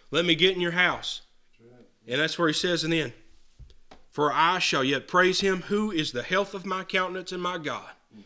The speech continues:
It will be unbelievable what God can do for you if you just let him help you live in the joy of victory. And you're in the middle of a battle in your life.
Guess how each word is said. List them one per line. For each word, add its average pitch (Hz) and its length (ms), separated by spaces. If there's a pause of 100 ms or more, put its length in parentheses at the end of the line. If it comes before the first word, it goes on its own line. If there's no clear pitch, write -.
(540)
It 202 180
will 180 120
be 156 340 (100)
unbelievable 170 1000 (220)
what 143 240
God 170 300
can 175 180
do 185 160
for 196 160
you 151 280
if - 120
you 147 120
just 143 220
let 156 360
him 185 380 (1500)
help 220 380
you 135 200
live 139 520
in 123 140
the 107 100
joy 180 720 (100)
of 160 520 (120)
victory. 127 460 (1800)
And 123 80
you're 240 140
in 240 80
the 240 40
middle 233 160
of 170 100
a 160 40
battle 220 360
in 165 80
your 156 180
life. 156 360